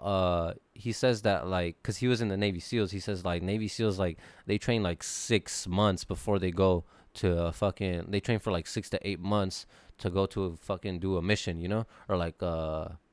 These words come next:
I don't know, that's not what they call it, mission or, like, operation, you know what I'm saying? To go do, like, a fucking job, you know? And fucking the cops that they only train for, uh, for, like, six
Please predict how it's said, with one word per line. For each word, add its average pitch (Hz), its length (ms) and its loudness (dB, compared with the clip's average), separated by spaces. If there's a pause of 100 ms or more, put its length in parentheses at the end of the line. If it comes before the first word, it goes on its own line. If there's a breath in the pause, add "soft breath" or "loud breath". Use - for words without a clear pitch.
(260)
I 101 80 0
don't 101 140 2
know, 90 180 -4
that's 90 160 -6
not 110 60 2
what 95 100 0
they 90 80 0
call 87 220 2
it, 82 60 -2
mission 90 320 0
or, 82 100 -6
like, 80 140 -8
operation, 90 560 0
you 87 60 0
know 92 40 0
what 92 60 0
I'm - 40 -4
saying? 107 220 0
To 92 180 -6
go 95 140 0
do, 92 180 -2
like, 85 180 -4
a - 40 -12
fucking 82 300 -4
job, 80 260 0
you 80 60 -4
know? 101 140 0 (380 loud breath)
And 87 180 -6
fucking 87 580 -4 (300 soft breath)
the 90 100 -2
cops 113 400 4
that 95 160 2
they 101 120 4
only 104 480 2 (400 soft breath)
train 101 380 4
for, 92 400 2
uh, 85 680 0 (1800)
for, - 200 -2
like, 85 280 -4
six - 480 -4